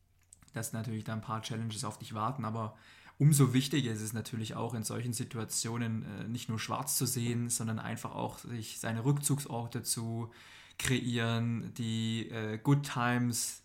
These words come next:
Und da wollte ich einfach mal wissen, was macht die Linda Hudelmeier da? Was, was macht sie, damit sie im Tagtäglichen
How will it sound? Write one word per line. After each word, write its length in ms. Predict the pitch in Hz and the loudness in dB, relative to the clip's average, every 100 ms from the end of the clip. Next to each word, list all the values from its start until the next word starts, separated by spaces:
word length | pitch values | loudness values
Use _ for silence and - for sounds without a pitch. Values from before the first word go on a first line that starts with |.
| _ | _
Und 380 | - 113 110 110 - - - - - - | -8 -6 -4 -6 -12 -18 -20 -20 -16 -6
da 100 | 147 | -4
wollte 140 | 156 | -2
ich 60 | 156 | 0
einfach 140 | 147 | 2
mal 140 | 143 | 4
wissen, 240 | 139 143 127 | 4 2 0
was 200 | 143 - | 0 2
macht 200 | 143 143 | 0 2
die 240 | 131 127 - | 2 2 0
Linda 680 | 123 131 123 117 113 113 - _ _ _ _ _ - | 2 2 2 2 0 -2 -8 _ _ _ _ _ -8
Hudelmeier 500 | 107 104 104 101 104 | -6 -4 -4 -4 -4
da? 220 | - - | -4 -2
Was, 400 | 117 - - - | 0 0 0 -4
was 320 | 123 117 127 | -6 -4 -4
macht 240 | 127 120 - | -2 -4 -4
sie, 400 | - 139 147 147 | 0 2 2 2
damit 300 | 120 120 123 | 0 0 0
sie 280 | - 127 135 | 0 0 0
im 420 | 123 120 117 113 - - - - - | 0 0 -2 -4 -12 -20 -20 -20 -14
Tagtäglichen 1000 | - 127 127 - 131 131 131 123 120 | 2 2 4 2 4 4 2 2 0